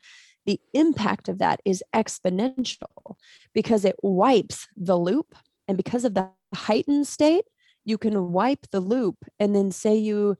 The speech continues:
while you're in the ice bath, um, you're saying something like, uh, tapping your sternum is also powerful, and saying something like, uh,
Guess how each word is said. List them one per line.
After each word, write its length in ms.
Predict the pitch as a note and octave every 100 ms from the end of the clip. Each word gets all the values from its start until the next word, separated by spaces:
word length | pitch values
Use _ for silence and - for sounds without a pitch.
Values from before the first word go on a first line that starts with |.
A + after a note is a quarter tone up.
| _ _ _
while 320 | F#3+ G3 G3+
you're 160 | G3+ G3+
in 140 | G#3+ G3+
the 120 | F#3+ -
ice 240 | G#3 -
bath, 380 | - F3 E3+ _ _ _ _
um, 420 | F#3 F3+ F3+ F3+ - _ _ _ _ _
you're 400 | F#3 G3 F#3 F3+
saying 380 | F3 - G3 G3
something 460 | - F#3+ F#3 F#3
like, 380 | F#3 F3+ F3 - _ _ _
uh, 380 | G3 A#2 C#2 F#3 _ _ _ _ _ _
tapping 440 | - A#3 A3 A3
your 120 | G#3+ F#3+
sternum 600 | - - A3 G#3+ F3+ F#3
is 120 | F#3+
also 300 | F3 F3+ F#3
powerful, 540 | - F3+ F3 F3 F#3+
and 180 | F#3+ F3+
saying 340 | - F#3 F#3
something 520 | F3+ F#3 F#3 F3 F#3 F3
like, 360 | F3 F3 E3 - - _ _ _ - -
uh, 320 | - -